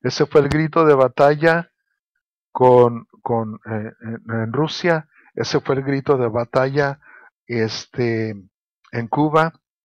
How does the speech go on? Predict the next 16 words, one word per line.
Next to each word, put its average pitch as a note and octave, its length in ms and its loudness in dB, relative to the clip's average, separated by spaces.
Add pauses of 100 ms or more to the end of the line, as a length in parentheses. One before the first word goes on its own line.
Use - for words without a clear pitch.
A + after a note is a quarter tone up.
(560)
ese A#2+ 280 -4
fue C3 160 -2
el B2 160 -2
grito B2+ 340 -4
de A#2+ 80 -2
batalla B2 720 -2
en A2+ 400 -8 (240)
Nicaragua, B2+ 800 -2 (800)
que A2 60 4
había C3 360 0
sido F3+ 380 -4
comunista, C3+ 960 -10 (500)
que B2 100 -6
había C3 280 -4
sido G3 280 -6
comunista, D3 720 -10